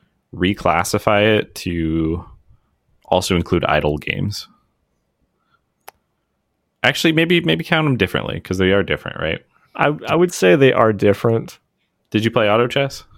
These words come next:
Speaker 2: I mean, I played the Dota one. Yeah. I
Speaker 1: Mm-hmm.
Speaker 2: played it a good
Speaker 1: B O D.
Speaker 2: bit. Not a whole lot, but at least let's say I played it for, like, a week or two,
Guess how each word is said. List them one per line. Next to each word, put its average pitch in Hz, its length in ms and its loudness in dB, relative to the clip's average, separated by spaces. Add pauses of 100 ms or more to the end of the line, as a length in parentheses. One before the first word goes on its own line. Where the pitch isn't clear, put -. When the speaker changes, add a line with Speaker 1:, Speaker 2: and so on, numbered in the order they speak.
(1800)
Speaker 2:
I 131 60 2
mean, 131 180 2
I 135 100 6
played 139 500 4 (720)
the 117 160 2
Dota 107 360 4
one. 113 340 2 (440)
Yeah. 107 260 2 (720)
I - 80 2
Speaker 1:
Mm-hmm. 104 100 2
Speaker 2:
played 127 180 6
it 123 140 2
a 120 100 0
good 107 260 2
Speaker 1:
B 101 120 -2
O 107 60 4
D. 107 60 6
Speaker 2:
bit. 113 100 0 (1120)
Not 240 160 6
a 170 40 4
whole 127 200 4
lot, 123 360 2 (500)
but 127 100 6
at 120 80 4
least 135 540 2 (260)
let's 131 160 2
say 156 100 4
I 139 80 6
played 151 180 4
it 131 40 2
for, 131 60 2
like, 117 120 4
a 110 40 -2
week 104 220 2
or 110 60 -2
two, 117 260 2